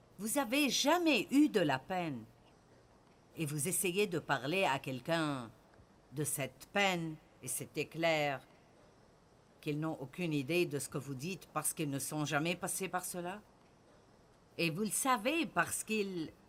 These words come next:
essayent de dire quelque chose et ce n'est jamais ce dont vous avez besoin. Ça me fait vraiment mal quand quelqu'un commence à me prêcher l'un de mes sermons quand j'ai de la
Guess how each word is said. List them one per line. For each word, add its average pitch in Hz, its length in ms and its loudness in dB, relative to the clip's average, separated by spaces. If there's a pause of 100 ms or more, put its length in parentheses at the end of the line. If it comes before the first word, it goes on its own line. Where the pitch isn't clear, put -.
(140)
essayent 214 440 2
de 175 120 2
dire 170 300 -2
quelque 156 280 -2
chose 254 420 0 (100)
et 247 80 0
ce 226 120 0
n'est 190 180 0
jamais 175 340 4
ce 170 160 -4
dont 165 240 0
vous 147 200 -2
avez 147 200 2
besoin. 151 380 0 (2000)
Ça - 240 4
me 165 60 0
fait 202 200 0
vraiment 156 400 2
mal 170 280 2
quand 139 180 -2
quelqu'un 147 380 -2
commence 147 440 0
à 135 100 -4
me 143 120 -2
prêcher 147 440 -4
l'un 156 200 4
de 143 160 -2
mes 131 180 -2
sermons 147 720 -2 (760)
quand 170 140 2
j'ai 156 160 2
de 131 220 0
la 131 100 0